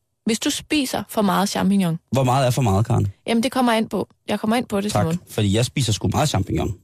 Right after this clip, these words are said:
Speaker 1: Ja, men du skal måske holde lidt igen, hvis du er lige så glad for det, som jeg er. Fordi så
Speaker 2: Okay.
Speaker 1: kan det gå hen og blive en lille smule giftigt.
Speaker 2: Åh.
Speaker 1: Først en lille introduktion til Le Champignon.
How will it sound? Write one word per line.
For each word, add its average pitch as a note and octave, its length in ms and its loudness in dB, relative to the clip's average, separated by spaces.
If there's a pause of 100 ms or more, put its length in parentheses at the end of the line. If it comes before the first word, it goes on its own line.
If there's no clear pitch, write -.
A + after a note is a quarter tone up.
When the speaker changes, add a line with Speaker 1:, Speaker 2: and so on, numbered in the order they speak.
(160)
Speaker 1:
Ja, A#3+ 120 2 (300)
men G#3+ 160 2
du G#3 120 -2
skal G3 420 0
måske A3+ 460 -2
holde A3 140 0
lidt G#3+ 140 0
igen, F#3 300 0 (160)
hvis F#3 160 -2
du - 80 -2
er F#3+ 40 2
lige F#3 100 -2
så G3 100 -2
glad F3 220 0
for E3+ 120 -2
det, E3 120 -4
som D#3+ 140 0
jeg F2 200 0
er. - 100 -2
Fordi - 240 -4
så D#3 120 2
Speaker 2:
Okay. F#3+ 180 0
Speaker 1:
kan G3+ 160 0
det F3+ 200 -4 (160)
gå F#3+ 100 -6
hen F3+ 280 -2
og F3+ 120 -4
blive F#3 120 -2
en F#3 60 2
lille F3+ 140 2
smule F3 220 -2
giftigt. - 480 -6 (460)
Speaker 2:
Åh. F#2 60 2 (880)
Speaker 1:
Først - 300 2
en A3 120 2
lille A3+ 280 2
introduktion G3 540 0
til G#3 260 -2 (360)
Le F#3 200 0
Champignon. E3+ 520 2